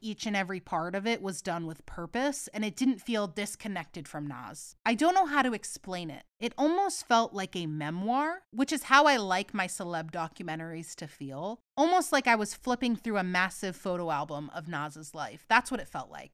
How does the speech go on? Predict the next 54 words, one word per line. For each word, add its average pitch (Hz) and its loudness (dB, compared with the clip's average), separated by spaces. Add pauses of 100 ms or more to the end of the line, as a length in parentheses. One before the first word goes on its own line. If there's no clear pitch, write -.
That's - -4
the 220 0
best 180 -2
way 180 -6
to 147 -10
put 151 -14
it. - -18 (320)
Obviously, 330 6
it 269 0
goes 226 2
into 214 -2
a - -
lot 180 0
of 170 -6
detail 208 -2
about 170 2
how 175 4
the 170 -8
songs 185 -4
were 196 -4
made 180 -2
on 165 -4
Illmatic, 202 6 (220)
which 254 2
made 294 6
me 339 4
have 247 6
a 214 0
whole 311 0
new 277 4
appreciation 190 -4
for 170 -6
the 160 -8
album, 156 -4
which 220 0
I 262 4
already 330 10
have 247 10
an 240 4
immense 196 2
appreciation 170 -6
for. 139 -8 (240)
I 240 10
think 262 4
Nas 220 8
is 208 -2
one 208 0
of 190 -6
the 202 0
greatest 180 -4
rappers, 175 0
dead 175 -2
or 156 -4
alive, 240 10